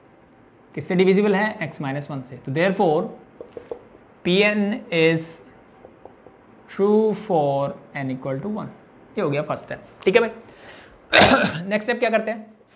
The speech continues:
Assume करते हैं हम क्या कि let us assume P n is true for,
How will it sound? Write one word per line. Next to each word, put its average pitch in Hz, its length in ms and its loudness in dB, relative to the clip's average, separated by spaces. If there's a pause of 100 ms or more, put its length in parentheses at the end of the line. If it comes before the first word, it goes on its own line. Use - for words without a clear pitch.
(160)
Assume 185 260 0
करते 175 200 -2
हैं 175 60 -4
हम 175 60 -6
क्या 208 140 0 (1300)
कि 143 140 -4
let 175 180 0
us 214 140 0
assume 165 420 -2 (3000)
P 190 120 6 (100)
n 233 140 4 (840)
is 170 340 -2 (1800)
true 220 320 2
for, 160 420 -2